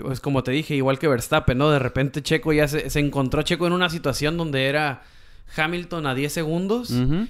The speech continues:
Speaker 1: y Ricciardo atrás a otros diez segundos.
Speaker 2: Exactamente.
Speaker 1: Entonces es, es, es ahí donde tienes que, no puedes empezar a empujar, empujar, empujar.
Speaker 2: No,
Speaker 1: O sea,
Speaker 2: no,
Speaker 1: tienes
Speaker 2: no.
Speaker 1: que controlar el, tu-, tus tiempos, tu velocidad para que las llantas duren.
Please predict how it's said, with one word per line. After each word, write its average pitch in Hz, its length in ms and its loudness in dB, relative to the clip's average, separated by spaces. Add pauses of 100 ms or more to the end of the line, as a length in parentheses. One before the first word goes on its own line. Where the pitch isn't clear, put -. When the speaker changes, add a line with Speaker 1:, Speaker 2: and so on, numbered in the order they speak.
Speaker 1:
y 123 380 -2
Ricciardo 120 500 -6
atrás 156 340 -2
a 135 100 0
otros 135 300 0
diez 135 160 -4
segundos. 117 340 -4
Speaker 2:
Exactamente. 104 580 0
Speaker 1:
Entonces - 300 -4
es, 131 360 -6
es, - 0 - (340)
es 151 180 -4
ahí 208 120 4
donde 170 420 0 (160)
tienes 143 260 0
que, 156 380 -2 (580)
no 151 160 2
puedes 202 240 4
empezar 147 300 2
a 165 40 4
empujar, 139 440 0
empujar, 139 380 2
empujar. 151 380 4
Speaker 2:
No, - 40 2
Speaker 1:
O - 40 -2
sea, 135 120 -4
Speaker 2:
no, 104 80 -4
Speaker 1:
tienes 104 200 2
Speaker 2:
no. 98 60 -2
Speaker 1:
que 95 140 -2
controlar 156 720 -2 (480)
el, 127 540 -2 (300)
tu-, 147 260 0
tus 143 320 -4
tiempos, 160 440 -2
tu 143 120 0
velocidad 135 720 0
para 123 240 2
que 120 80 -4
las 113 180 -2
llantas 127 380 -2
duren. 131 420 2